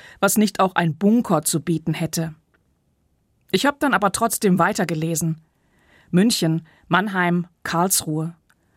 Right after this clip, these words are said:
Unter dem Hashtag Kühle Kirchen findet sich in fast jedem Stadtteil eine Anlaufstelle für heiße Tage.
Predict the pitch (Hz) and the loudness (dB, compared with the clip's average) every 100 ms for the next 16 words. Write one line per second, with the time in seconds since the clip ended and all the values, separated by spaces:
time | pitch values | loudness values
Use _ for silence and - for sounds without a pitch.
0 | _ _ _ - 214 226 208 196 202 277 | _ _ _ 0 2 2 2 -2 -2 -6
1 | - 240 - - - - 262 240 - - | -2 -4 -4 -16 -4 2 2 2 -2 0
2 | 180 202 - 294 370 _ - - - - | 2 2 0 -2 -4 _ -20 -20 -10 2
3 | 240 277 285 240 - 190 - 185 - 202 | 4 4 2 -4 0 -2 0 -2 -2 -2
4 | 214 226 - 190 190 - 160 151 156 156 | 0 0 0 0 -2 -2 -2 0 0 -2
5 | - 175 196 160 160 - - 160 156 - | -2 2 4 4 2 -4 -2 0 -2 -2
6 | 165 156 156 165 - 180 185 156 | -2 0 0 -2 -2 -2 -4 -6